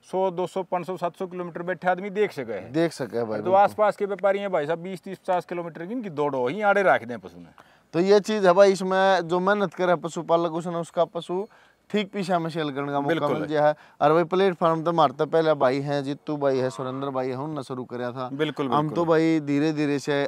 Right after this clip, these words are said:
Speaker 2: आए थे लाइन मरी, भाई लाड प्यार विजेंद्र भाई आप जी से भैया का है,
Speaker 1: हम्म, हम्म।
Speaker 2: तो मजा आ रहा है जमा। तो फोन नंबर क्या है अपना?
Speaker 1: अ, मेरा फोन नंबर है भाई साहब नाइन टू डबल फ़ाइव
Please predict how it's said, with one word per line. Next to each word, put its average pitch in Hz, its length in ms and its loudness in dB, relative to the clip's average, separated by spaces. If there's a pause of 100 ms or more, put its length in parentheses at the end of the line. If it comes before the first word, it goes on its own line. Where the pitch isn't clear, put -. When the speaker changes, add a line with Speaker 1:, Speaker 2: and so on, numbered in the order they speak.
Speaker 2:
आए 135 200 4
थे 160 200 -4
लाइन 151 220 -2
मरी, 143 280 -6
भाई 131 240 -4
लाड 135 340 2
प्यार 135 240 -4 (200)
विजेंद्र 156 380 -4
भाई 139 180 -2
आप 147 140 -2
जी 135 140 -6
से 147 120 -6
भैया 131 300 -2
का 127 180 -2
है, 135 160 -2
Speaker 1:
हम्म, 127 340 -12
हम्म। 113 160 -10
Speaker 2:
तो 135 140 -8
मजा 151 320 6
आ 147 40 10
रहा 131 140 4
है 123 140 -4
जमा। 131 220 -6 (300)
तो 165 80 -4
फोन 190 200 4
नंबर 214 280 4
क्या 208 140 0
है 185 60 0
अपना? 175 260 -2 (560)
Speaker 1:
अ, 131 260 -8
मेरा 151 360 2
फोन 170 220 -6
नंबर 170 240 -4
है 143 60 0
भाई 123 140 -2
साहब 151 500 0
नाइन 143 440 -4
टू 143 140 -10
डबल 127 240 -6
फ़ाइव 139 400 -6